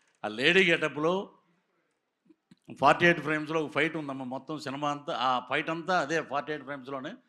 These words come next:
అద్భుతం. అది చూస్తే మటుకు ఫిదా మటుకు, సినిమా మటుకు అద్భుతంగా పెద్ద హిట్ అవుతుంది. మాకు ఇచ్చిన అవకాశాన్ని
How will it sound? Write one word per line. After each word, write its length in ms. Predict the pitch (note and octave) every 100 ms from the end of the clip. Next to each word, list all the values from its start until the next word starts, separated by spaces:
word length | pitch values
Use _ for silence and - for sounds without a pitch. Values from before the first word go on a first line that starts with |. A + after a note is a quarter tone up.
| _ _ -
అద్భుతం. 460 | D#3 D3+ G3+ D#3 - - _ _ _ _ -
అది 120 | A#2+
చూస్తే 400 | C3 E3 F#3+ G#3
మటుకు 480 | F#3+ F#3 F#3 G#3 F#3+
ఫిదా 280 | D3+ C#3+ D3+
మటుకు, 320 | C#3+ C#3 D#3
సినిమా 280 | - C#3 D3+
మటుకు 320 | C#3+ D#3+ F3+ A3 _ _ _ _ _ -
అద్భుతంగా 580 | B2 B2 D3+ D3+ C#3+ D#3+
పెద్ద 280 | C3+ B2
హిట్ 240 | D3 D3+ D3+
అవుతుంది. 420 | C3+ B2+ C3 C#3+ - _ _ _ _
మాకు 180 | A2+ A#2+
ఇచ్చిన 240 | B2 D#3 B2+
అవకాశాన్ని 680 | B2 B2+ C3 C3 B2+ C#3+